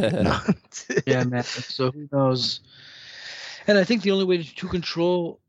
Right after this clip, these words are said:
Speaker 3: stuff like that is eventually, you know, now we complain about always online D R M, whatever,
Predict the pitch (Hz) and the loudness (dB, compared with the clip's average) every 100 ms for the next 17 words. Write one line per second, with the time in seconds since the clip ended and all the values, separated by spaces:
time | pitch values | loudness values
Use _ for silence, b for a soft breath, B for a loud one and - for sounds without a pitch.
0 | - - 170 156 156 139 151 160 175 180 | -14 -2 -2 0 -4 -2 -2 0 0 0
1 | - 139 151 156 - 156 147 139 127 - | -4 -4 -2 -2 -2 0 0 0 -4 -10
2 | - 147 143 147 160 165 156 139 165 170 | -8 -4 0 2 2 2 0 -2 0 2
3 | 160 147 131 - - _ _ _ 139 147 | 2 2 0 -2 -10 _ _ _ -4 0
4 | 147 139 143 143 135 131 135 135 131 135 | 2 0 -2 -2 -2 0 0 2 0 0
5 | 131 123 127 123 | 0 -2 -2 -4